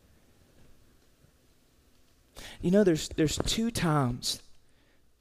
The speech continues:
that Jesus gets to hear the audible voice of the Father in Scripture. One, uh, the first one I, I, I just read,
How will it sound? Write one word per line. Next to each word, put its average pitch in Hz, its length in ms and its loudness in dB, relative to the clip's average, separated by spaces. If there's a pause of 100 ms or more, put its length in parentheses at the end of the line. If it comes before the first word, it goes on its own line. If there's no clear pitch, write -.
(140)
that 147 120 2
Jesus 147 400 0
gets 147 280 0
to 139 100 0
hear 131 160 0
the 123 100 -4
audible 127 380 -4
voice 120 260 -2
of 127 80 -4
the 117 80 -4
Father 110 380 -4
in 110 100 -6
Scripture. - 420 -10 (1700)
One, 165 220 4
uh, 170 140 4 (260)
the 151 100 -2
first 175 260 2
one 160 100 0
I, 143 240 0
I, 120 60 2
I - 40 2
just 135 220 -4
read, 131 280 0